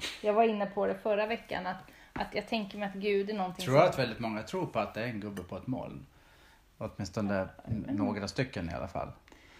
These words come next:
Speaker 1: Nej, men just det här med att det skulle vara en, en person. Och
Speaker 2: Ja.
Speaker 1: det är det ju.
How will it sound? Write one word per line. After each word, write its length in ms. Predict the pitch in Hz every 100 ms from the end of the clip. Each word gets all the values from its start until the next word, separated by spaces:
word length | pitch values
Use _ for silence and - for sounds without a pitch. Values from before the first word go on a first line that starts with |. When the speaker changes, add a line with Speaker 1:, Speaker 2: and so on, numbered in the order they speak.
| - -
Speaker 1:
Nej, 120 | 240
men 180 | 220 226
just 220 | 226 220 -
det 80 |
här 160 | 196 180
med 140 | 175
att 100 | 180
det 60 | -
skulle 280 | - 196 185
vara 380 | 170 185 180 175
en, 120 | 165 -
en 160 | - 180
person. 840 | - 202 - - 330 185 196 190
Och 80 | 202
Speaker 2:
Ja. 60 | 208 302
Speaker 1:
det 120 | 240
är 40 |
det 60 | 190
ju. 280 | 185 175